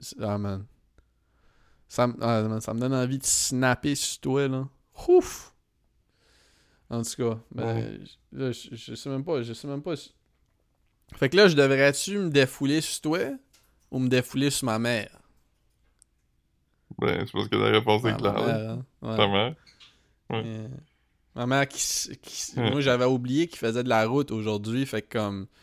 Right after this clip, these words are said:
Speaker 1: j'ai appelé comme une ou deux fois parce que ça répondait pas, puis j'étais juste comme, « Ouais, hein, qu'est-ce, sont, sont-tu good ? Qu'est-ce qu'ils font, man ? Sont-tu au pickleball ? » Mais là, c'est ça, ils faisaient de la route, non ?
Speaker 2: Puis, il allait où ?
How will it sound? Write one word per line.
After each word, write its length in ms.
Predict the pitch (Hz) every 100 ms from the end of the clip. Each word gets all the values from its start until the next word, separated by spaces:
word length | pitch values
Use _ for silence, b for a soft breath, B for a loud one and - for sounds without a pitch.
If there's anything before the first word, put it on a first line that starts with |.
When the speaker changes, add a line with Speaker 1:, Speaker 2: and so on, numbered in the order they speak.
| b b b -
Speaker 1:
j'ai 140 | 110
appelé 420 | 101 104 120 123
comme 520 | 120 113 107 104 101 101 113
une 200 | 113 113
ou 100 | 107
deux 220 | 113 107
fois 220 | - 87
parce 120 | 185
que 20 | -
ça 80 |
répondait 500 | 120 113 123 123 113
pas, 160 | 113 151
puis 120 | 127
j'étais 180 | - 107
juste 140 | 113 -
comme, « 140 | 110
Ouais, 80 | 135
hein, 140 | 139 143
qu'est-ce, 180 | - -
sont, 160 | 117 107
sont-tu 320 | - 107 117
good ? 240 | 120 208
Qu'est-ce 220 | 175 139
qu'ils 100 | -
font, 240 | - 143 185
man ? 160 | 180 165
Sont-tu 220 | 113 143
au 80 | 131
pickleball ? » 800 | 139 - 123 117 117 139 - - b b b b b b
Mais 60 | 113
là, 40 | 107
c'est 120 | 107
ça, 100 | 127
ils 60 |
faisaient 220 | - 107 117
de 40 |
la 120 | 110
route, 240 | 110 120 -
non ? 80 | 117
Speaker 2:
Puis, 320 | 107 110 117 - _ _ _ _ _ _ _ _ -
il 100 | 113
allait 220 | 107 104
où ? 180 | 123